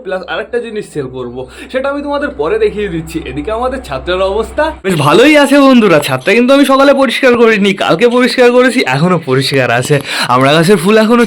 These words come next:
ছোট, তো আর একটু বড় হতে দাও, তারপর থেকে দেখো ছাদ কেমন নোংরা হয়। তো এখন আপাতত দেখতে পাচ্ছি আমাদের শৌখিন পায়রাগুলো totally বাইরে বেরোনোর জন্য একদম রেডি হয়ে গেছে। আগে কি পায়রাগুলোকে ছেড়ে দেবো? আগে আমি ছেড়েই দিই, কালকে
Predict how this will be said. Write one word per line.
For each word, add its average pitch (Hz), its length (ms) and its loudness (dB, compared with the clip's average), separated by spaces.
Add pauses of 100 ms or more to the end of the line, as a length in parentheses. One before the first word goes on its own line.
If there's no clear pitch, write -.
ছোট, 185 160 2 (120)
তো 165 120 2
আর 123 120 0
একটু 208 120 -6 (120)
বড় 123 200 2
হতে 196 220 0
দাও, 254 100 2 (100)
তারপর 117 260 -4 (100)
থেকে 139 220 0
দেখো 120 240 0
ছাদ 117 240 -4
কেমন 143 300 0
নোংরা 120 340 -2
হয়। 127 140 0 (280)
তো - 60 2 (120)
এখন 240 240 4
আপাতত 269 300 2 (140)
দেখতে 254 260 0
পাচ্ছি 269 280 4
আমাদের 269 240 4
শৌখিন 220 320 4
পায়রাগুলো 269 340 4 (120)
totally 269 360 2
বাইরে 175 180 4 (100)
বেরোনোর 262 360 4
জন্য 269 120 2 (100)
একদম 262 220 2 (100)
রেডি 196 280 2
হয়ে 220 180 6
গেছে। 170 160 2 (100)
আগে 165 180 2
কি 247 140 -4
পায়রাগুলোকে 240 540 2
ছেড়ে 254 240 4
দেবো? 208 180 4 (340)
আগে 240 180 4
আমি 269 80 4 (100)
ছেড়েই 233 360 4
দিই, 175 120 0 (460)
কালকে 180 200 2